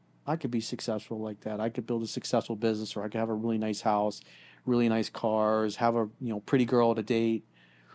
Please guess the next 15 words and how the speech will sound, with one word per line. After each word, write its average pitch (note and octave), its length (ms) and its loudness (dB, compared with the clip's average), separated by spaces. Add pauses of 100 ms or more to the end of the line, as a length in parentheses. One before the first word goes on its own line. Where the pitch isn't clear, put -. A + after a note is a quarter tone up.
(240)
And, G#2+ 640 -2
um, G#2 520 -2
just F#3 260 4
being G#3 180 8
around G#3 380 8
them A#2 340 4
helped D3 400 6
me D#3 240 8
believe A#2 480 2
that G#2+ 400 0 (100)
it A#2+ 100 -2
was A2 140 -4
possible. - 720 -2 (420)
So E3+ 440 8
the, D#3 100 8